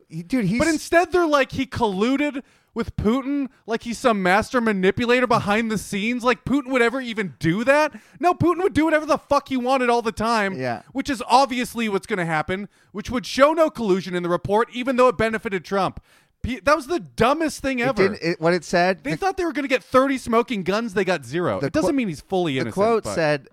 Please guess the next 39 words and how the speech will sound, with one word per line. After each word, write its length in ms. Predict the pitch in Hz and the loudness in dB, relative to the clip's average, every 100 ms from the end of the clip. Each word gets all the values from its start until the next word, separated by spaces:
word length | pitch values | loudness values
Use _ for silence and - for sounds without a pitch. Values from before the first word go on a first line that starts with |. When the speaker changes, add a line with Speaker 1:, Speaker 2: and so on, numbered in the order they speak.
| - | -12
Speaker 1:
it 260 | 127 135 - | -10 -10 -8
says, 460 | 156 143 135 123 _ _ _ _ _ | -6 -4 -4 -10 _ _ _ _ _
"Doesn't 300 | 135 143 160 | -8 -8 -8
have 260 | 160 156 147 | -6 -6 -4
the 80 | 143 | -4
evidence 380 | 139 143 147 | -4 -6 -10
to 100 | - | -8
indict 380 | 147 123 120 123 | -6 -2 -2 0
him, 160 | 139 143 - _ | -4 -6 -14 _
but 140 | - 151 | -4 -2
does 180 | 151 139 | -4 0
not 240 | 165 170 | 2 2
exonerate 640 | 165 143 165 165 156 151 | 0 -2 0 0 0 2
Speaker 2:
It 20 | |
Speaker 1:
him 60 | 143 | 2
Speaker 2:
d-, 60 | 127 | 2
Speaker 1:
of 60 | |
Speaker 2:
I 40 | 254 | 2
was 60 | |
Speaker 1:
guilt." 100 | 170 | 2
Speaker 2:
just 100 | 277 | -2
about 180 | - 269 | 0 0
to 60 | 226 | 0
say 140 | 277 | -2
it 80 | 214 | 0
didn't 160 | 233 226 | -2 -2
completely 420 | 208 208 214 185 | -4 -4 -2 -2
exonerate 500 | 143 170 185 170 143 | 0 2 2 2 0
him, 100 | 131 | 0
Speaker 1:
Yeah. 220 | 131 117 - | -2 -2 -6
Speaker 2:
but 100 | - | -2
it 60 | 226 | 0
completely 540 | 220 - 240 294 262 | 0 -2 -2 -2 -4
exonerated 640 | 220 139 190 190 190 180 165 _ | -4 0 0 2 0 -2 -6 _
all 260 | 175 214 247 | 2 2 2
the 80 | 190 | 0
crazy 460 | - 208 240 226 | -2 -2 -2 -4
shit 320 | 190 - 185 - | -6 -2 -4 -4
that 140 | 175 | -8